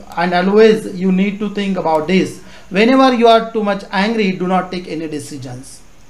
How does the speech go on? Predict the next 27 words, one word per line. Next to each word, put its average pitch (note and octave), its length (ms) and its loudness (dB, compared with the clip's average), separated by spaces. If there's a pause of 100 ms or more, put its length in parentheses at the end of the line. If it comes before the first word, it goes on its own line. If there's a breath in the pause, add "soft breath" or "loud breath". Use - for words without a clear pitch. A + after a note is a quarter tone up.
This D#3+ 220 -10
is, F3+ 280 -2 (260 loud breath)
and F#3+ 240 2
in F#3+ 120 0
anger A#3 420 2
we G3+ 160 -2
are G3 140 0
going F3 220 -2
to F3 100 -4
take E3+ 180 -6
what? F#3+ 200 -4 (120)
Wrong E3+ 320 -2
decisions. C3+ 680 -8 (280 loud breath)
If C4 280 2
your B3 240 4
wishes A3+ 500 0
are G#3+ 280 -2
denied, F3 840 0 (120)
if F#3+ 240 -4
your F#3 180 0
wishes E3 420 -8
are A3+ 360 0 (320 loud breath)
denied, E3 440 -2
if G3 200 -8
people G3 280 0
are G3 140 2
not G3 220 0